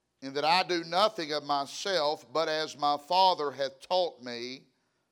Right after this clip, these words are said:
I speak these things. And he that sent me is with me. The Father hath not left me alone."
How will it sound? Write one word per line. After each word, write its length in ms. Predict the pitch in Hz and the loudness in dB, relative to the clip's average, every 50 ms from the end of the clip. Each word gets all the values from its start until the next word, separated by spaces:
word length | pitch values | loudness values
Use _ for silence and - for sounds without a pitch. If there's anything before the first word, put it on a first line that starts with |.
| _ _ _ _ _ _ _ | _ _ _ _ _ _ _
I 180 | 135 147 156 151 | 0 2 2 2
speak 520 | 147 - - - - 202 196 180 - - | 0 -4 -10 -6 -4 -4 -4 -4 -6 -8
these 300 | - 147 143 135 - - | -8 -8 -6 -8 -10 -8
things. 720 | - 165 156 147 135 120 101 95 95 82 - - - - - _ _ _ _ _ _ _ _ _ _ - - _ _ _ _ _ _ _ _ _ _ _ - | -6 -6 -4 -4 -6 -8 -12 -16 -20 -20 -20 -20 -20 -20 -20 _ _ _ _ _ _ _ _ _ _ -20 -20 _ _ _ _ _ _ _ _ _ _ _ -10
And 160 | 143 156 185 | -8 -8 -6
he 220 | - 190 240 262 262 | -4 -2 -2 0 2
that 240 | 226 220 202 - | 2 2 2 0
sent 460 | - - - - 226 240 254 247 247 165 | -4 -4 -2 2 2 2 2 0 -2 -6
me 220 | 165 160 165 170 185 | -6 -4 -2 -2 -2
is 220 | 175 165 139 139 | -4 -4 -6 -8
with 400 | 151 151 185 196 190 190 - 131 | -2 0 2 2 2 0 -6 -12
me. 300 | 135 123 107 98 95 - - _ _ _ _ _ _ _ _ _ _ _ _ _ _ _ _ _ _ _ _ _ _ _ _ _ _ | -12 -12 -12 -12 -14 -20 -20 _ _ _ _ _ _ _ _ _ _ _ _ _ _ _ _ _ _ _ _ _ _ _ _ _ _
The 100 | - 143 | -10 -10
Father 560 | - - 202 196 214 226 220 214 170 180 175 | -2 4 6 8 8 8 8 6 4 0 -2
hath 300 | 156 151 170 170 - 127 | -2 -2 -2 -4 -4 0
not 280 | 160 175 175 180 175 151 | 2 4 4 4 4 2
left 360 | 156 165 180 190 185 185 - | 0 4 4 4 4 4 0
me 140 | 151 151 151 | -6 -6 -4
alone." 640 | 147 143 147 156 156 151 143 131 117 110 107 104 | -2 0 0 0 0 0 0 -2 -6 -8 -12 -18